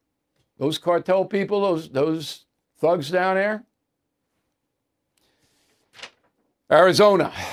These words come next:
Talk about thugs. Okay. So a thirty-eight-year-old woman, Denise Olejas Arechiba, was murdered in the Soho fifty-four Hotel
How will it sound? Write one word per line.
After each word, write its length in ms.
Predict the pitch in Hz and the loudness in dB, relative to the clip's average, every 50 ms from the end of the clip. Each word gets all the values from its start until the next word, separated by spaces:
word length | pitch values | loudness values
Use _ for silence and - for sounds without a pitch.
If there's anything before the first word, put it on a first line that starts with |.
| - - - - - - _ | -12 -12 -14 -14 -16 -18 _
Talk 120 | - 147 135 | -6 -4 0
about 200 | 139 139 131 120 | 2 0 0 0
thugs. 680 | - - 170 170 156 131 95 - - - - - - _ _ _ _ _ _ _ - _ | 2 2 4 4 4 2 -2 -10 -8 -6 -6 -6 -6 _ _ _ _ _ _ _ -12 _
Okay. 380 | - 175 160 - - 113 - _ _ _ _ _ _ _ _ _ _ _ _ - - _ _ _ _ _ _ _ _ _ _ _ _ _ _ | 0 0 2 2 -2 -2 -2 _ _ _ _ _ _ _ _ _ _ _ _ -20 -20 _ _ _ _ _ _ _ _ _ _ _ _ _ _
So 220 | - - 196 180 | -2 2 4 6
a 60 | 180 170 | 4 6
thirty-eight-year-old 1200 | 175 208 226 240 240 214 208 196 196 185 - 160 147 151 151 147 143 139 135 131 127 120 135 - - - | 6 6 6 6 6 6 6 6 4 2 2 2 4 6 6 6 6 4 4 2 2 0 -2 -6 -10 -14
woman, 540 | - - 110 127 123 110 - _ 135 123 - _ _ _ _ _ _ _ _ _ _ _ _ _ _ _ _ _ _ _ _ _ - _ _ _ _ _ _ | -6 -2 0 0 0 -2 -6 _ -18 -18 -18 _ _ _ _ _ _ _ _ _ _ _ _ _ _ _ _ _ _ _ _ _ -20 _ _ _ _ _ _
Denise 720 | - 147 143 147 165 190 220 220 190 - - - - - - _ _ _ _ _ _ _ | 0 0 2 4 4 4 4 2 2 0 -2 -2 -4 -6 -10 _ _ _ _ _ _ _
Olejas 840 | - 127 135 147 165 180 170 175 185 175 170 170 - - - - - _ _ _ _ _ | 0 2 4 4 4 4 4 4 4 4 4 4 0 -2 -4 -6 -8 _ _ _ _ _
Arechiba, 640 | 135 139 151 147 143 - - - 208 151 - - - - _ _ _ _ _ _ _ _ _ _ _ _ _ _ - | 2 2 2 2 2 0 -2 0 0 0 -2 -4 -6 -10 _ _ _ _ _ _ _ _ _ _ _ _ _ _ -10
was 180 | - 120 92 | -8 -6 -4
murdered 640 | 117 135 143 170 190 185 170 135 113 - 120 139 147 _ _ _ _ _ _ _ _ _ _ _ _ _ - | -2 2 2 4 4 2 2 0 -4 -6 -8 -10 -10 _ _ _ _ _ _ _ _ _ _ _ _ _ -2
in 100 | 135 131 | 0 0
the 80 | 135 | 2
Soho 560 | 120 - - - 185 185 196 185 175 180 170 | 2 0 2 4 4 6 6 6 6 6 4
fifty-four 720 | - - - 170 165 151 - 151 135 - - 143 135 135 127 | 2 0 0 -2 -2 0 -2 -4 -4 -2 0 0 0 0 0
Hotel 640 | 113 139 131 123 - - - 147 143 131 110 113 | 0 -2 -2 -4 -6 -4 -2 0 0 0 0 -2